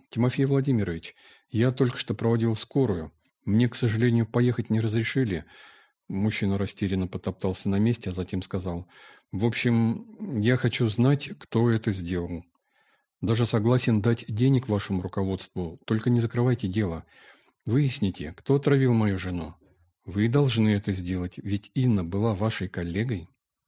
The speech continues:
«Извините, что не сказала вам всей правды сразу, но я не работаю в милиции.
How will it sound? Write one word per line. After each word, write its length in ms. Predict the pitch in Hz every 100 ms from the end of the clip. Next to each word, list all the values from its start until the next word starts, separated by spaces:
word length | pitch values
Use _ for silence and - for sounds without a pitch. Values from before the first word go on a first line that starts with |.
| _ _ _ _ _ _ _ _ _ _ - 135
«Извините, 580 | 87 101 113 143 160 147
что 180 | - 135
не 100 | 127
сказала 400 | - 110 107 107
вам 200 | 104 101
всей 160 | 104
правды 320 | 104 143 127 117
сразу, 540 | 107 98 78 - 92 _ -
но 280 | 110 131 131
я 200 | 123 131
не 120 | 135
работаю 460 | 131 135 139 117
в 40 | 107
милиции. 600 | 107 98 87 - 80